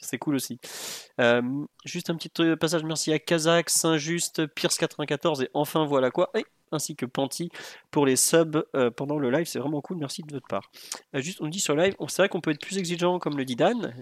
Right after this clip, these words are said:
Dan, euh, la légende, euh, et du syndicat aussi. On enchaîne les matchs, ça tourne peu devant et au final on gagne. Dur de, de ne pas leur donner raison, de la jouer sénateur. Il y a ce jouer sénateur, ça je peux comprendre, mais ce que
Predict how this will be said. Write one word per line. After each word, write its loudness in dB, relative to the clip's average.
Dan, 0
euh, -12
la 0
légende, -2
euh, -12
et 0
du -4
syndicat -6
aussi. -8
On 4
enchaîne 4
les 6
matchs, 2
ça 2
tourne -2
peu 2
devant 2
et 2
au 2
final -2
on 0
gagne. 2
Dur -2
de, 2
de -4
ne -4
pas 2
leur 2
donner 0
raison, 0
de -2
la 0
jouer -2
sénateur. 0
Il 2
y 12
a 10
ce -4
jouer 2
sénateur, 2
ça 0
je -8
peux -4
comprendre, -2
mais -2
ce 0
que 2